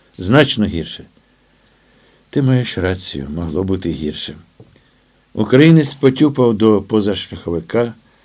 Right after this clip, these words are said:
розчахнув задні дверцята і розбудив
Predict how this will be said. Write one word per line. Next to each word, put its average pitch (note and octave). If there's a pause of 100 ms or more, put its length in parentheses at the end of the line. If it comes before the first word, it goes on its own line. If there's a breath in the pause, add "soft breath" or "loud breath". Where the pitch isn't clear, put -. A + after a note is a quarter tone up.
(220 soft breath)
розчахнув D3
задні G#2
дверцята B2 (880 soft breath)
і E3
розбудив A2+